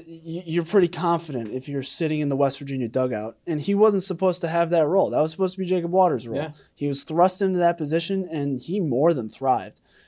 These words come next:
Speaker 1: He, he, he slams the door shut and, and, you know, he allows just over one runner on, on base every single inning, and it just a, a reliable guy that he, he didn't really think that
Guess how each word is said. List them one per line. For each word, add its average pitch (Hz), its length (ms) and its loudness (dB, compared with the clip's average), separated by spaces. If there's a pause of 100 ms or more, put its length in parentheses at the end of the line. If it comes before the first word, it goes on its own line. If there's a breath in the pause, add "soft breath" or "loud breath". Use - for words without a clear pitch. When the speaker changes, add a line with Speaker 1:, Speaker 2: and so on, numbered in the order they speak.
(100)
Speaker 1:
He, 156 420 -4
he, 143 180 -16 (1120)
he 156 320 -4
slams 190 440 4
the 170 60 -2
door 160 240 4
shut 165 420 0 (100)
and, 139 340 -2
and, 135 400 -6
you 147 80 -6
know, 110 220 -10 (120)
he 147 220 -6 (580 loud breath)
allows 160 600 2 (520)
just 185 360 2
over 165 260 6
one 139 260 -2
runner 131 300 -2
on, 120 160 -4
on 123 220 -6
base 117 320 -4
every 127 240 -6
single 127 320 -8
inning, 120 320 -4
and 110 200 -8 (800 soft breath)
it 127 200 -16
just 175 260 -8 (760 loud breath)
a, 135 100 -6 (100)
a 160 100 0
reliable 190 480 6
guy 190 220 6
that 143 200 0
he, 147 380 -12
he 165 200 -4
didn't 175 280 4
really 170 260 4
think 165 360 -2
that 151 160 -14